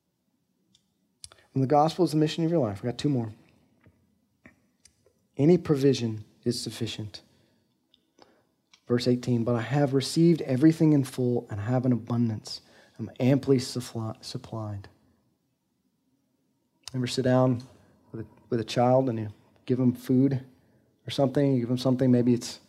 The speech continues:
maybe it's candy at Halloween, and they go, "Was that it? I get one tiny little Reese's cup. Was that it?" What's the implication? That's not sufficient. No, "You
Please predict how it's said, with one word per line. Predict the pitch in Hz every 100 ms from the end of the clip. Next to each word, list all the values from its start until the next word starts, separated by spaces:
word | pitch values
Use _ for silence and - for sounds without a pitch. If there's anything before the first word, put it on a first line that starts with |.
| _ _
maybe | 117 120
it's | 123
candy | 120 120 123
at | 113
Halloween, | 127 123 120 123 131
and | 113
they | 113
go, | 110 107 - _ _ _ _ _ _ _ _ _ -
"Was | 98
that | 98
it? | 110 240 - _ _ _ _ 269 _ _ _ -
I | 110
get | 107 -
one | 113 104
tiny | 117 123 120
little | 120 117
Reese's | 120 117 120 - _ -
cup. | 127 110 - _ _ _ _
Was | 104
that | 101 107
it?" | 120 - _ _ _ _ _ _ -
What's | 123
the | 135
implication? | 127 - 151 101
That's | 107 -
not | 123
sufficient. | - - 165 - - _ _ _ _ _ _ _
No, | 107 101 95 - -
"You | 156